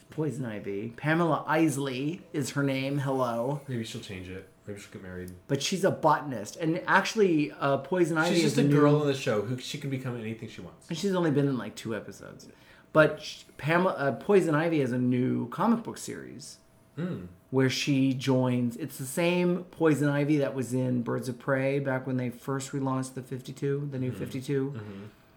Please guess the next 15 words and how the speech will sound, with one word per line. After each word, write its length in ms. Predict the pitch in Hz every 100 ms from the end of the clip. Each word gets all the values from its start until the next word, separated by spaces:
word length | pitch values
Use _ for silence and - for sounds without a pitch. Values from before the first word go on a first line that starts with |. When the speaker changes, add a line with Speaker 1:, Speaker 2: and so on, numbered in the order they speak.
| - _ -
Speaker 1:
But 320 | 139 131 - -
she 300 | - 147 143
sort 240 | 156 160
of 100 | 139
embraced 840 | 151 123 127 135 135 151 151 - - -
her 380 | - - 131 120
Pamela 580 | 117 131 143 135 127 123
Isley 760 | 120 123 131 131 143 143 143 147
side. 540 | - - 147 135 135 139
So 200 | - 127
she's 180 | - 120
a 60 |
botanist. 640 | 113 120 101 113 131 139 135
She's 240 | 113
a, 60 | 104